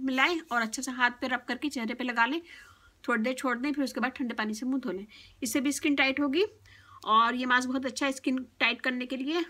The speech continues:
अगर आप लोगों ने मेरा चैनल सब्सक्राइब नहीं किया तो प्लीज़ सब्सक्राइब कर दें। इस चैनल पे आपको बहुत ईजी और आसान ब्यूटी टिप्स मिलेंगी जो सारी चीज़ें आपके किचन में ही मौजूद होंगी।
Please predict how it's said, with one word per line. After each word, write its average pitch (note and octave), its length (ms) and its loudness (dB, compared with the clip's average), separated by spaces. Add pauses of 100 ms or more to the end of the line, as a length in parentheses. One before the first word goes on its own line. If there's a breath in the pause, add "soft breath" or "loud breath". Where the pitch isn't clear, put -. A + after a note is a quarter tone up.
अगर C#4 200 0
आप D4 160 4
लोगों C#4 140 2
ने C#4+ 60 0
मेरा C#4 200 4
चैनल C4 280 -2
सब्सक्राइब C4 500 -2
नहीं C4 280 0
किया C4+ 180 -2
तो C#4 100 -6
प्लीज़ B3 220 -8
सब्सक्राइब B3 380 -6
कर B3+ 120 -6
दें। D4+ 240 -2 (440 loud breath)
इस C4 140 -2
चैनल C#4 220 4
पे C#4 120 2
आपको C4+ 240 2
बहुत C4 240 -2
ईजी B3+ 380 0 (200)
और A3 180 -4
आसान A#3 380 0
ब्यूटी C4 200 -4
टिप्स C4 260 -4
मिलेंगी C4 420 2 (840 soft breath)
जो C4 120 2
सारी C4+ 260 4
चीज़ें C4+ 240 2
आपके C#4 300 4
किचन A#3 280 -2
में A#3 80 -6
ही A#3+ 80 -4
मौजूद G#3+ 360 -2
होंगी। C#3 280 -10